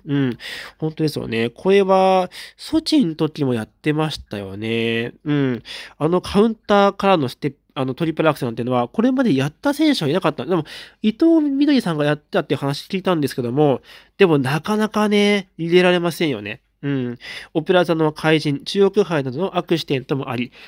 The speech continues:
苦難と、えー、苦悩を乗り越えてのファイナル。えー、これプログラムまで完成をさせたのは、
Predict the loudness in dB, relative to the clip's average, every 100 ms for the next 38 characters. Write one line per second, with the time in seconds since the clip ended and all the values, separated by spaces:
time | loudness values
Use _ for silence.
0 | -6 0 2 2 0 2 4 4 2 0
1 | 0 0 2 2 2 0 -2 -2 0 0
2 | 0 -2 -2 -4 -4 -14 -20 -10 2 4
3 | 4 0 0 0 -4 -2 -2 -2 -2 -2
4 | -2 -4 -6 -6 -6 -4 -2 -4 -6 -4
5 | -4 2 2 2